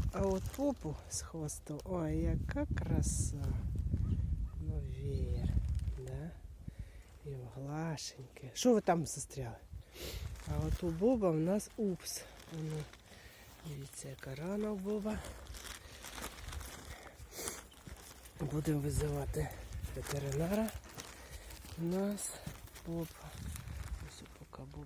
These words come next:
зайнятий. Прийшлось вчора трохи підбрити. Сказав ветеринар, що у нього залоза забита. І він з-за цього кусає хвіст. Пробувала її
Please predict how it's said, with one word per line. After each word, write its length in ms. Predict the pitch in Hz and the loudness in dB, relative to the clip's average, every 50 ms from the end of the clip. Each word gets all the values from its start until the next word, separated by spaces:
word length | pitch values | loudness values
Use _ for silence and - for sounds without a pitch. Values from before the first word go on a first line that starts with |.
| 147 - | -10 -12
зайнятий. 640 | 147 147 160 165 170 160 151 143 139 - - 147 147 147 - - - - - - - - - - - - - - - - - - - - - - - - - - - | -10 -8 -6 -6 -4 -4 -6 -6 -8 -8 -8 -8 -10 -10 -12 -16 -20 -20 -20 -20 -18 -18 -18 -18 -18 -16 -16 -14 -14 -14 -14 -14 -14 -16 -14 -16 -16 -16 -18 -16 -12
Прийшлось 380 | - 151 143 - - 156 147 - | -10 -10 -8 -6 -6 -6 -6 -6
вчора 360 | - - - 156 151 147 147 - - | -8 -8 -8 -6 -6 -6 -8 -8 -8
трохи 360 | - 151 147 151 - - 156 143 - - - - - - - - - - - - - - - - | -6 -6 -6 -6 -6 -6 -8 -6 -6 -6 -6 -6 -6 -10 -14 -16 -16 -16 -16 -16 -14 -12 -8 -6
підбрити. 500 | 160 147 151 156 185 196 208 185 - - - - - - - - - - - - - - - - - - - - - - - | -6 -6 -4 -2 0 2 2 2 0 0 2 2 2 2 0 -2 0 0 0 0 0 0 0 2 2 2 2 0 -4 -4 -4
Сказав 500 | - - - - 190 185 175 190 220 233 | -4 -2 -2 0 2 2 4 4 4 4
ветеринар, 600 | 233 214 - - 226 220 214 208 214 220 233 220 | 4 2 2 2 4 4 6 6 6 4 4 4
що 160 | - - - 185 | 2 0 0 2
у 40 | |
нього 380 | 185 180 196 208 202 190 196 208 | 4 6 6 6 6 6 4 4
залоза 560 | 190 180 180 180 175 170 170 165 - 170 165 | 4 6 6 6 6 6 6 4 4 4 4
забита. 640 | 160 165 160 151 - 160 160 147 - - 160 151 - - - - - - - - - - - - - - - - - - - | 4 4 4 2 4 2 2 2 2 0 0 0 0 0 -2 -4 -6 -8 -8 -8 -8 -8 -6 -8 -6 -6 -6 -6 -4 -4 -2
І 40 | 151 | 0
він 300 | 151 156 165 180 185 180 175 | 0 2 4 4 4 4 4
з-за 160 | 165 160 160 | 2 0 0
цього 360 | 160 - - 180 185 185 190 | 0 0 2 2 2 4 4
кусає 520 | 185 202 - - - - 151 156 170 170 165 | 6 8 8 8 8 6 6 4 4 4 2
хвіст. 420 | - - - - 135 120 - - - - - - - - - - - | 0 -2 -2 -2 -2 -2 -4 -6 -6 -4 -2 0 0 2 4 6 6
Пробувала 600 | - 147 143 143 143 135 135 127 131 139 139 135 - - - - - - - - - - - - | 8 8 8 6 4 0 -2 0 0 -2 -2 -2 -4 -6 -10 -14 -12 -12 -12 -12 -10 -10 -10 -8
її 560 | 143 139 143 143 143 139 131 135 143 143 139 | -4 -4 -2 -2 -2 -2 -2 0 2 2 2